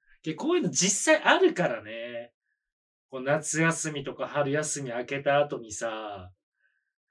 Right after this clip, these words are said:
まあ、結構、子供ながらに格差出てるの分かったりするよね。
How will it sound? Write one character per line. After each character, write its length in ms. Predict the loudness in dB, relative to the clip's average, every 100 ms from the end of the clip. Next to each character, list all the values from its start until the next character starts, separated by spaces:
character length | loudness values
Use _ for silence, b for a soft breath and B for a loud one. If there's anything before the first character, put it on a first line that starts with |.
| _ _ -16
ま 100 | -8
あ、 40 |
結 260 | -4 -4 -4
構、 560 | 0 2 2 0 -6 -12 _ _ _
子 180 | -2 2
供 240 | 4 6 6
な 120 | 6
が 120 | 6
ら 80 | 4
に 140 | -2
格 200 | -10 -8
差 160 | -2 0
出 140 | 0
て 100 | 0
る 80 | 0
の 140 | 0
分 100 | -4
か 120 | -2 -6
っ 100 | -6
た 80 |
り 80 | -6
す 220 | -4 -2
る 100 | 0
よ 140 | 0 0
ね。 360 | -6 -12 -14